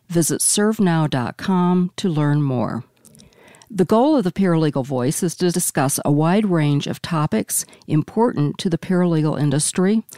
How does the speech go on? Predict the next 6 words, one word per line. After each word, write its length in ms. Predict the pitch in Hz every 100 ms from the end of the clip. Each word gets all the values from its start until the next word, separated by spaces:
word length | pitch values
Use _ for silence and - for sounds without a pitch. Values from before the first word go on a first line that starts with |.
| - - -
and 180 | 156 151
share 320 | - 214 233
with 240 | 226 185
you 100 | 151
leading 380 | 147 147 160 208
trends, 600 | 214 202 151 139 180 -